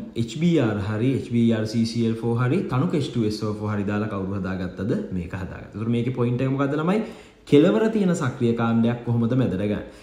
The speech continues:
එහෙනම් කෙලවර තියෙන සක්‍රිය කාණ්ඩයක් මුලින්ම ද්විත්ව බන්ධනයක් හරහා අරගෙන ඒ ද්විත්ව බන්ධනය තමයි ඇවිල්ලා මොකක් කරන්නේද? එච් බී ආර් සහ සී සී එල් ෆෝ යටතේදී ආපහු මැදට ඇවිල්ලා දාගන්නේ. හරි. ඊළඟට අවසාන එක, හරි.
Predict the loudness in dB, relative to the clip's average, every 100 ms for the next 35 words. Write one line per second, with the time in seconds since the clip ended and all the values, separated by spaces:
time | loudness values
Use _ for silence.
0 | -8 -2 0 2 4 4 2 2 0 0
1 | -2 -2 -2 0 0 0 0 0 4 4
2 | 4 2 -2 -8 -20 -2 2 4 6 4
3 | 4 4 2 0 -2 -2 0 2 0 0
4 | -4 -6 -2 0 0 0 4 6 6 4
5 | 2 2 2 2 2 0 0 0 -2 -2
6 | -6 -6 -4 0 0 0 -2 -2 0 0
7 | 0 -2 -2 0 -2 0 0 0 0 0
8 | -2 -2 0 2 0 0 -2 0 0 0
9 | -2 -4 -4 -4 -4 -4 -6 -8 -8 -8
10 | -8 -16 -12 -12 -12 -18 -20 -12 -2 0
11 | 2 0 -2 -4 -4 -4 -6 -6 -6